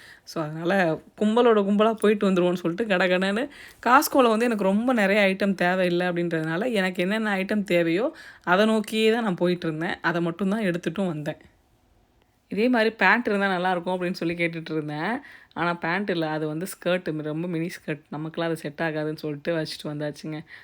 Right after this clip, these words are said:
அதுக்கப்புறம் பெருசா நான் ஒண்ணும் ட்ரெஸ் எல்லாம் எடுக்கலங்க. சும்மா பார்த்தேன், அவங்களுக்கு, பசங்களுக்கு மட்டும் பார்த்தேன். But எதுவும் செட் ஆகல அப்படின்றதுனால உடனே தள்ளி போயிட்டேன். எனக்கு வந்து ஸ்நாக்ஸ் ஐட்டம்ஸ் தான் நிறைய தேவை அப்படின்றதுனால, ஸ்நாக்ஸ் தான் போயிட்டு எடுக்கணும்னு சொல்லிட்டு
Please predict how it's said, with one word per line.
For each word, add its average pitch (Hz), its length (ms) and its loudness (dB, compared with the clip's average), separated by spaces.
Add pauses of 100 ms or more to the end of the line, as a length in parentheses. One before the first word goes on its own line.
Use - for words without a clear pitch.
(140)
அதுக்கப்புறம் 208 280 -4
பெருசா 208 220 2
நான் 220 140 4
ஒண்ணும் 202 200 2
ட்ரெஸ் 180 200 -2
எல்லாம் 196 180 4
எடுக்கலங்க. 175 480 -2
சும்மா 196 340 -4
பார்த்தேன், 190 360 0
அவங்களுக்கு, 175 500 -2
பசங்களுக்கு 170 420 -4
மட்டும் 175 280 -4
பார்த்தேன். 180 400 -4
But 165 100 -4
எதுவும் 170 260 -2
செட் 170 280 -6
ஆகல 170 240 0
அப்படின்றதுனால 170 600 -4 (380)
உடனே 175 280 -2
தள்ளி 170 220 -2
போயிட்டேன். 165 380 -4
எனக்கு 160 300 -2
வந்து - 180 -6
ஸ்நாக்ஸ் 202 320 2
ஐட்டம்ஸ் 175 260 -2
தான் 190 100 -2
நிறைய 170 240 -2
தேவை 170 320 -2
அப்படின்றதுனால, 160 600 -4
ஸ்நாக்ஸ் 175 320 -4
தான் 185 140 -6
போயிட்டு 160 280 -4
எடுக்கணும்னு 160 280 -6
சொல்லிட்டு 165 400 -8